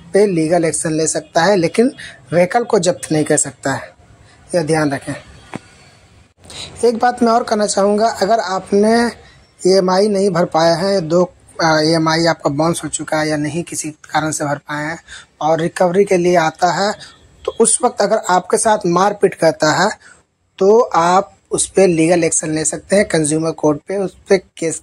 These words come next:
कर सकते हैं। और उसके बाद आप मानहानि का दावा भी, harassment का case भी ठोक सकते हैं और as a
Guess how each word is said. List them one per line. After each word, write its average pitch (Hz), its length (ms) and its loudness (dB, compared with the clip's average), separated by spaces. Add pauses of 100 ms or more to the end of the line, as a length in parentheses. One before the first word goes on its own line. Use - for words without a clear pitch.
कर 156 120 -4
सकते 139 360 -6
हैं। 131 200 -12 (880)
और 160 220 0 (120)
उसके 185 260 -2
बाद 180 480 0 (880)
आप 170 260 0
मानहानि 170 460 2
का 175 120 0
दावा 156 300 2
भी, 170 100 -2 (460)
harassment 160 580 0
का 214 180 0 (460)
case 170 240 0
भी 185 80 0
ठोक 180 260 -2
सकते - 320 -6
हैं 185 140 -2
और 160 440 0
as 151 160 -2
a 165 60 -4